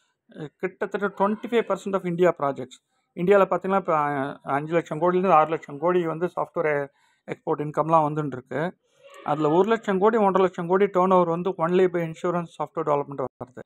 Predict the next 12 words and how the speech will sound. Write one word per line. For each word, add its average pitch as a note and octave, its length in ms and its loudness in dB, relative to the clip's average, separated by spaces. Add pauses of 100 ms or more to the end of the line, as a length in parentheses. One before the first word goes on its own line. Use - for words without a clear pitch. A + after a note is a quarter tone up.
(400)
அந்த G3 360 -2
insurance G3+ 480 0
software F3 200 -4
டெவலப்மெண்ட்டுக்கு E3 960 -2 (320)
life F3 280 0
இன்சூரன்ஸ், F3+ 200 -4
ஜெனரல் E3+ 320 -2
இன்சூரன்ஸ், E3 640 -4
property D#3+ 260 -2
and E3 180 -4
கேஷுவாலிட்டி D#3 340 -4
இன்சூரன்ஸில் D3+ 840 -4